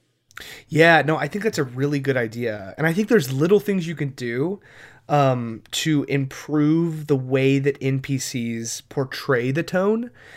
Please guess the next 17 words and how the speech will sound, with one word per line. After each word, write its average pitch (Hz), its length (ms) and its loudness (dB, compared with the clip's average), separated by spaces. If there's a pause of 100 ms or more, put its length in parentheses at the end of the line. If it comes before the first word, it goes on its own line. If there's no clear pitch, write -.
(180)
I 190 80 0
mean, 190 220 0
even 233 260 2
little 214 220 6
things 175 320 -2
like 143 140 -2
if 131 80 -4
you 135 100 0
want 131 200 0
your 131 100 -2
setting 127 360 -2
to 127 120 -6
me, 113 260 -6 (140)
to 143 120 -2
be 131 420 0 (380)
more 135 300 2
grim, 127 640 -2